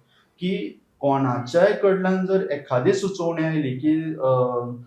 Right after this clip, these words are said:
"सुरेश बाब हें अशें काय अशें, हें अशें आसपाक शकता काय?" अशी जर सुचोवणी जर आयली जाल्यार ताचेर विचार करून केन्ना तरी एक फोन करताले आनी परत सांगताले. आ, त्या वेळाचेर आपल्याक तें सारकी याद जावं नाशिल्ली.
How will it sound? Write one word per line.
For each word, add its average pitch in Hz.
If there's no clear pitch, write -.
"सुरेश 151
बाब 170
हें 170
अशें 165
काय 175
अशें, 147
हें 131
अशें 143
आसपाक 151
शकता 139
काय?" -
अशी 165
जर 190
सुचोवणी 147
जर 190
आयली 160
जाल्यार 147
ताचेर 131
विचार 165
करून 147
केन्ना 180
तरी 220
एक 214
फोन 190
करताले 196
आनी 196
परत 196
सांगताले. 160
आ, 143
त्या 175
वेळाचेर 175
आपल्याक 170
तें 175
सारकी 156
याद 156
जावं 151
नाशिल्ली. 143